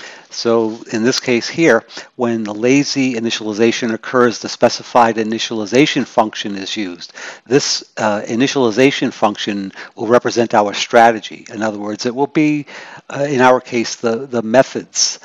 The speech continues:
of, of generating the prime number, the even number, or the Fibonacci numbers. Okay, so the, uh, the goal is when, <clears throat> when we create an instance of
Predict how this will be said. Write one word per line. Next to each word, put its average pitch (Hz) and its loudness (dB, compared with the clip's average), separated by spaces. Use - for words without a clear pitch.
of, - -4
of 98 -2
generating 101 -2
the 101 -6
prime 101 0
number, 95 -8
the 92 -10
even 98 -8
number, 90 -8
or 92 -4
the 92 -6
Fibonacci 92 -6
numbers. - -8
Okay, - -8
so 135 4
the, 120 2
uh, 117 6
the 127 0
goal 156 6
is 120 2
when, 120 -2
<clears throat> - -16
when 117 2
we 113 0
create 123 4
an 110 -4
instance 123 -2
of 110 4